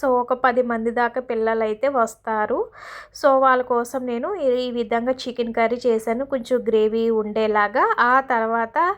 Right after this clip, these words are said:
ఆ, బిర్యానీ చేస్తున్నానండి. బిర్యానీ అంటే ఏం కాదు, పలావ్ అంటారు కదా.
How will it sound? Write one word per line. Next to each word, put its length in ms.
ఆ, 240
బిర్యానీ 540
చేస్తున్నానండి. 960
బిర్యానీ 420
అంటే 180
ఏం 220
కాదు, 600
పలావ్ 280
అంటారు 400
కదా. 320